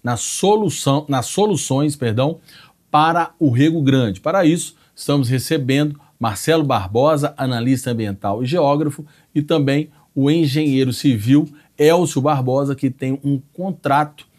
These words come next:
de projetos para soluções à banqueta do Rego Grande, à Prefeitura de Nova Lima. Vamos agora reforçar os sinais, como andam comportando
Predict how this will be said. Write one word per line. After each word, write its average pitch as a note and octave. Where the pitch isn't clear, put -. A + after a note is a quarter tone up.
de A#2+
projetos C#3
para C3
soluções C3+
à C#3
banqueta A#2+
do A#2+
Rego C3
Grande, D3
à C#3
Prefeitura C3+
de B2
Nova C3+
Lima. A#2+
Vamos F3+
agora D#3
reforçar D3
os C3+
sinais, C3+
como G#3+
andam G3
comportando D3+